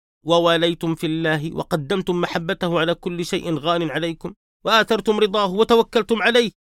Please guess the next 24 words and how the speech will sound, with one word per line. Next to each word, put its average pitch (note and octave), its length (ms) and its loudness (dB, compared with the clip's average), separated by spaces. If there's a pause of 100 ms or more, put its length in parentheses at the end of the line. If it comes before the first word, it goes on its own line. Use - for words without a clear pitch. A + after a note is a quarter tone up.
(580)
فآتاكم G3+ 580 2
ما F3+ 80 0
تحبون B2+ 580 -6 (720)
ورفع G3+ 400 6
ذكركم G3+ 440 -2
في F#3+ 100 -4
العالمين E3+ 560 0
وآواكم E3+ 680 0
وأيدكم. C3+ 580 -6 (1300)
يذكرهم A3+ 540 2
ربنا A3+ 320 2
بعد G#3 240 0
غزوة G#3+ 300 0
تبوك A3+ 640 0
بما F#3 200 2
حصل E3 340 -4
معهم A3 380 -4
يوم C#4+ 200 -2
حنين G2+ 340 -8 (1160)
لما C#3 240 2
هزموا A#3+ 460 4
أول، G3+ 160 4
أول G3 440 0
الأمر E3+ 340 0